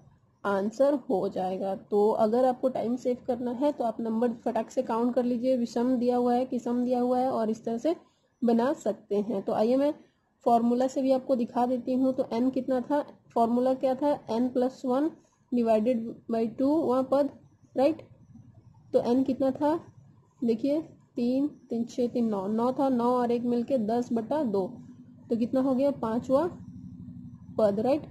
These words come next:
तो अब देखिए पाँचवें पद में क्या है, ये पहला पद, दूसरा, तीसरा, चौथा, पाँचवा। तो आप देख सकते हैं आंसर क्या था, सिक्सटी फ़ाइव। तो आपको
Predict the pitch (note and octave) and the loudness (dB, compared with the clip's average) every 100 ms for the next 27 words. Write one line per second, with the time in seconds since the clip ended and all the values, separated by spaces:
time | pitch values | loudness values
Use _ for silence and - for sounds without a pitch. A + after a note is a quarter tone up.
0 | - - - - A#3 A3 A#3 C4+ C4+ A3 | -14 -14 -12 -4 0 2 2 2 0 0
1 | A3+ C4 B3 B3 B3 B3+ B3 B3+ C4 A#3+ | 0 2 2 2 0 0 2 2 2 2
2 | A3+ - A#3 A3 B3 B3+ C4 A3+ A3+ B3+ | 0 2 2 2 2 2 0 0 -4 0
3 | B3 B3 G#3+ G#3 A#3 B3 A#3 G#3+ C4+ C#4 | 0 0 -2 -4 -2 -2 -2 -4 -2 -4
4 | - F#3 F#3 G#3 G#3+ G#3 G#3 A#3 - A#3+ | -4 -6 -4 -4 -2 -2 -2 -4 -2 -4
5 | - B3+ C4 A#3 A#3 C4 B3+ B3+ B3 D#4 | -2 -2 0 0 -2 -2 -2 -2 0 -2
6 | D#4 G3+ - - C#4 - G#3+ G3+ - A3 | -2 -4 -6 -8 -6 -2 -2 -2 -2 -2
7 | G#3+ B3+ | 0 0